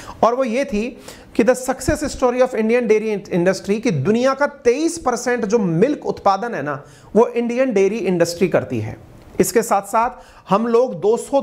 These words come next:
दस million ton दूध का उत्पादन करते हैं। इतना ही नहीं, देश ने आठ साल में फ़ोर्टी फ़ोर परसेंट दूध उत्पादन में वृद्धि की है।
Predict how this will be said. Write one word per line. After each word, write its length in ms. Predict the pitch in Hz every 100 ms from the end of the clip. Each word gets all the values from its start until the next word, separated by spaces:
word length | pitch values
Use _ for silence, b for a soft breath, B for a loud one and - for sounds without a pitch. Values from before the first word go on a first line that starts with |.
| 180
दस 200 | 196 277 208
million 460 | 185 214 233 240
ton 300 | 233 247 220 - - - - - -
दूध 300 | 143 220 185
का 100 | 220
उत्पादन 440 | 208 - 160 156 151
करते 260 | 120 -
हैं। 200 | 120 135 -
इतना 260 | 208 247 254
ही 140 | 294
नहीं, 240 | 233 214 254 - B B B 135
देश 280 | 196 254 269
ने 120 | 277 -
आठ 220 | 226 285
साल 320 | 285 233 214
में 120 | 220 254
फ़ोर्टी 440 | - 240 254 277
फ़ोर 360 | - 277 311 330
परसेंट 440 | 262 - 247 214
दूध 320 | 151 202 247
उत्पादन 400 | 233 - 196 190
में 140 | 196 220
वृद्धि 380 | 156 160 165
की 200 | - 123
है। 120 | 110